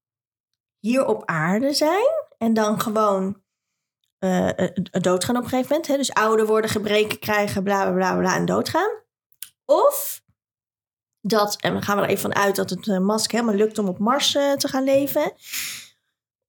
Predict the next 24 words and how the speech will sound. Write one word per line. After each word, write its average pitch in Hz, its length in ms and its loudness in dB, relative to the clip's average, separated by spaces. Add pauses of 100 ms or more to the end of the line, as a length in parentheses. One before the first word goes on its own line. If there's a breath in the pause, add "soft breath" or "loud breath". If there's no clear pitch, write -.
(280)
Naar 233 240 0
Mars 240 320 2
gaan, 330 240 2
maar 302 100 4
dan 247 80 0
ben 226 120 2
je 208 60 0
de 208 120 -8
eerste 370 680 2
die 330 140 2
dan 294 240 2
in 285 140 0
dat 269 180 2
vliegtuig 269 540 0
het 233 120 -4
moet 240 260 0
uitproberen. 190 500 0
Maar 214 100 2
dan 277 80 2
heb 285 160 4
je 233 60 -6
dus 226 120 0
de 202 160 -2
kans, 403 680 0